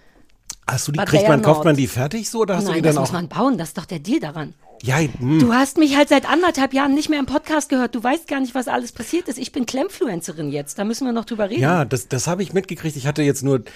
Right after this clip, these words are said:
Speaker 1: ich dachte, das bisschen kann man ja vielleicht auch fertig kaufen.
Speaker 2: Man kann ja im Grunde alles fertig kaufen, aber der Deal bei Klemmbausteinen ist ja der Fun beim Zusammenklemmen.
Speaker 1: Ja, ich wusste nicht, dass das auch bei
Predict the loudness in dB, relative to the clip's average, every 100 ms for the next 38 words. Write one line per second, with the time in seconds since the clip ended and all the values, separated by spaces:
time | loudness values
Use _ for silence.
0 | -20 -14 -4 -2 -2 -6 -6 -6 -2 -2
1 | 0 -2 -2 -2 -2 -2 -4 -6 -6 -6
2 | -6 -6 -10 -12 -12 -14 -20 _ -20 -16
3 | -8 -4 -2 0 0 0 0 2 2 0
4 | 0 0 -2 -4 -4 -4 -4 -2 -4 0
5 | -2 2 2 2 0 -2 -2 -2 -2 -4
6 | -4 -6 -6 -4 -6 -2 0 0 -2 -4
7 | -6 -2 -2 -4 -8 -10 -12 -14 -10 -8
8 | -8 -10 -18 -14 -8 -2 0 2 2 0
9 | -2 -4 -4 -4 0 0